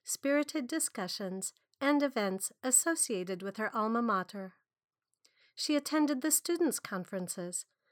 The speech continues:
a mix of work and fun as former students discussed the working out of the current programs of study in their homes of employment, met with Miss Mason,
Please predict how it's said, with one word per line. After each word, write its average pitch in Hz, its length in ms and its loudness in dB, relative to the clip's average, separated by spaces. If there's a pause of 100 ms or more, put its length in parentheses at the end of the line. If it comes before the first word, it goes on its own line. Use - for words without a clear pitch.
(160)
a 233 60 -2
mix 269 360 4
of 190 140 0
work 240 300 4
and 190 180 -2
fun 214 420 2
as 220 200 0
former 269 340 4
students 190 640 -2
discussed - 640 0 (300)
the 214 80 0
working 269 360 2
out 208 220 4
of 196 120 -6
the 233 80 -4
current 247 480 -2
programs 214 580 -2
of 233 80 -10
study 226 600 -2
in 226 120 0
their 240 120 0
homes 185 340 -4
of 202 80 -4
employment, 220 760 -2 (1160)
met 220 240 2
with 208 180 -4
Miss 196 220 0
Mason, 226 520 -2